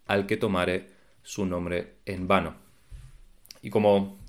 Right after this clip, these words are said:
estamos en la le-, en la serie sobre la ley y el cristiano, qué mejor manera de explicar la relación del cristiano con la ley que exponiendo la ley, en particular los diez mandamientos. Y en eso hemos, en eso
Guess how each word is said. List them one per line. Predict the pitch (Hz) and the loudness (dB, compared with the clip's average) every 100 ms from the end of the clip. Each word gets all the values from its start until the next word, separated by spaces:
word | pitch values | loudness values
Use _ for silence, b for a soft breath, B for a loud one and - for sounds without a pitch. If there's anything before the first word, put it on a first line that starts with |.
| - | -8
estamos | - 123 135 | -2 0 2
en | 123 | 2
la | 101 92 | 4 4
le-, | 98 104 101 | 4 4 2
en | 101 98 | -2 0
la | 87 | 2
serie | 85 - 110 98 98 | 2 4 4 6 4
sobre | 120 - 101 92 | 2 -2 0 0
la | 90 87 85 87 | 4 4 4 2
ley | 98 98 92 | 4 6 6
y | |
el | 87 | 2
cristiano, | - 90 - 117 98 101 B B B B B B _ | -2 -4 4 4 4 0 B B B B B B _
qué | - 95 | 4 6
mejor | 98 104 98 | 6 6 4
manera | 92 90 95 92 | 4 6 6 6
de | 87 | 4
explicar | 87 - - - 95 | 0 -4 -4 2 2
la | 92 | 2
relación | 85 87 - 101 | 0 -4 0 2
del | 95 | 2
cristiano | - 104 104 95 | 0 -2 0 0
con | - | 2
la | 101 | 4
ley | 95 95 123 - - | 6 4 0 -8 -2
que | 92 104 - - _ _ - - - | 0 0 -2 -16 _ _ -20 -20 -2
exponiendo | 98 - 90 90 87 82 | 0 0 0 2 2 2
la | |
ley, | 87 120 - - _ b b b | 2 2 -2 -18 _ b b b
en | 117 | 2
particular | 113 104 107 107 101 | 4 4 4 4 4
los | 104 - | 2 -2
diez | 87 - | -4 -4
mandamientos. | 82 82 85 80 - - _ B B B B B - | -4 -2 -4 -6 -12 -18 _ B B B B B 6
Y | 107 | 8
en | |
eso | 107 - | 10 8
hemos, | 104 98 104 | 6 4 0
en | - - - 104 | -6 -2 4 8
eso | 117 107 104 113 | 8 8 6 6